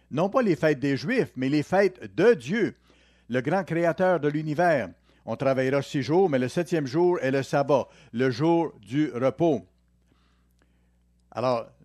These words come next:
Dieu mentionne d'abord la fête hebdomadaire, le sabbat. Verset quatre maintenant. « Voici les fêtes de l'Éternel, les saintes convocations que vous publierez à leur temps fixé. » Les saintes convocations, ce sont des assemblées commandées.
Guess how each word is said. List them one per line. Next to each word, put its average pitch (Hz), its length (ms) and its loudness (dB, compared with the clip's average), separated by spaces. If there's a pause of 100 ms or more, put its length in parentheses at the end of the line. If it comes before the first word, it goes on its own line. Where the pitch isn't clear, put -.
Dieu 123 240 -2
mentionne 139 360 -2
d'abord 143 340 4
la 131 120 0
fête 151 320 0
hebdomadaire, 131 800 2 (140)
le 131 340 -2
sabbat. 135 540 -2 (240)
Verset - 340 -6
quatre 151 240 -2
maintenant. « 107 300 -8
Voici 196 480 -6 (200)
les 117 160 -4
fêtes 170 300 2
de 147 80 2
l'Éternel, 143 600 -2 (440)
les 120 240 -2
saintes 208 360 -2
convocations 170 840 -2
que 127 320 -2
vous 120 220 -6
publierez 156 680 -2 (220)
à 139 200 2
leur 147 300 4
temps 156 220 0
fixé. » 147 440 -6 (300)
Les 110 140 -6
saintes 160 180 -2
convocations, 147 640 -2
ce 135 140 -6
sont 147 180 -2
des 131 240 -2
assemblées 135 540 -4 (320)
commandées. 170 580 0